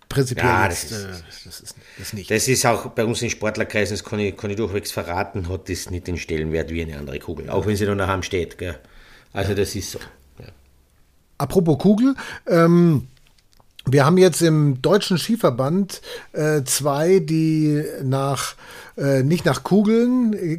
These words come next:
Speaker 1: greifen, fast auch, äh, aber die, ich sag mal, in die Glaskugel geschaut haben und haben sich dafür entschieden, sie schlagen eine teilweise neue Karriere ein.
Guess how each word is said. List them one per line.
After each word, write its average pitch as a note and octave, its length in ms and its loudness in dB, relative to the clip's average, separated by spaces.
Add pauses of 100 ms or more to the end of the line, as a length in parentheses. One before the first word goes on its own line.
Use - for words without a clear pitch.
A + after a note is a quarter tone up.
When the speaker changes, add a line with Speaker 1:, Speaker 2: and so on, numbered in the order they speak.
(100)
Speaker 1:
greifen, F#3+ 960 4
fast - 580 0
auch, A3 460 0 (400)
äh, F#3 80 -4
aber E3+ 840 2
die, E3 640 0 (440)
ich - 160 -8
sag E3 200 -2
mal, D#3 380 -2
in - 220 -4
die C#3+ 80 0
Glaskugel G3+ 560 0
geschaut G#3 460 2
haben A3 320 2
und E3 240 -2
haben D#3 160 0
sich E3 100 -2
dafür D#3+ 300 4
entschieden, F#3+ 800 2
sie D3+ 260 -4
schlagen D#3+ 500 -4
eine C#3 300 -2 (120)
teilweise F3 600 0
neue F3+ 380 4
Karriere D#3+ 520 -2
ein. D3+ 300 -4